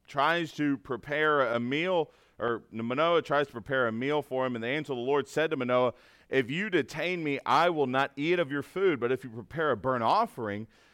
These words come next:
then offer it to the Lord." For Manoah did not know that he was the angel of the Lord. And Manoah said to the angel of the Lord, "What is your name, so that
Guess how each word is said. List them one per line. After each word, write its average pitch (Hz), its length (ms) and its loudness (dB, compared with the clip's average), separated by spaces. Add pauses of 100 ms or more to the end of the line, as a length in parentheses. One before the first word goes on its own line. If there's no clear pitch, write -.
(160)
then 123 180 -2
offer 123 520 0
it 123 160 -2
to - 160 -10
the 107 100 -4
Lord." 139 400 2
For 117 140 -10
Manoah 117 540 0
did 110 160 -4
not 127 260 0
know 123 680 2 (540)
that 101 180 -2
he 147 340 -4
was 104 260 -4
the 101 160 -6
angel 117 600 -6
of 92 180 -6
the 85 80 -8
Lord. 107 480 -6 (640)
And 117 140 -4
Manoah 143 380 4
said 170 440 2
to 143 160 -6
the 120 120 -2
angel 123 280 -4
of 104 160 -2
the 104 80 -2
Lord, 117 200 -2
"What 143 220 -2
is 131 180 -6
your 120 120 -4
name, 117 680 -4
so 120 240 -6
that 120 520 0